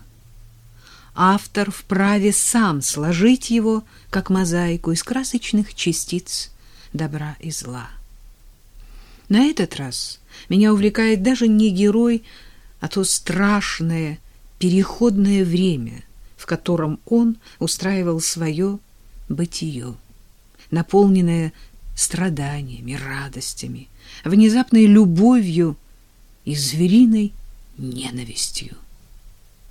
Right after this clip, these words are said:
Наверное, герой понадобился мне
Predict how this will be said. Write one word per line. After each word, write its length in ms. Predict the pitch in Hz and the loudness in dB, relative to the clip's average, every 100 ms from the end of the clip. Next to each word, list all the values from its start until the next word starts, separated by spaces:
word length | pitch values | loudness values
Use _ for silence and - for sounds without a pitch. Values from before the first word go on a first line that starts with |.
| - - - - | -20 -18 -16 0
Наверное, 520 | 247 277 262 254 247 | 2 4 8 8 8
герой 600 | 185 202 226 247 277 254 _ - - - - | 6 6 6 6 2 -2 _ -20 -20 -20 -4
понадобился 680 | 190 190 196 185 185 - 180 | 0 2 2 2 2 0 0
мне 440 | 175 175 170 170 | 2 2 2 0